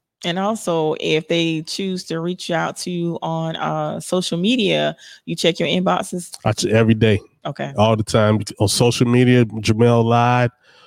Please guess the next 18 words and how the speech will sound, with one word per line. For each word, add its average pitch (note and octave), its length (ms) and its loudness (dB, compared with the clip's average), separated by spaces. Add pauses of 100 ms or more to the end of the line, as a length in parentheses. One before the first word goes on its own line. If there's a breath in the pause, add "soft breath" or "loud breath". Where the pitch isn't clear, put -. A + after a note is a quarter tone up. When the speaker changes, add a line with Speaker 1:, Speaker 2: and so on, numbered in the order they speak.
(240 soft breath)
Speaker 2:
on, G#2 260 2
um, G2 260 -4
one B2 180 2
nineteen A#2 460 2
Media A#2+ 320 6
Group. A#2+ 440 4 (420)
Or A#2 100 4
if G#2+ 140 0
you A2+ 80 4
gotta A2+ 180 2
get A#2 180 2
in A#2 100 4
Tory B2+ 340 2
to A#2 60 0
get A#2+ 160 0
in A#2+ 80 0
touch - 280 0
with, A#2 140 -4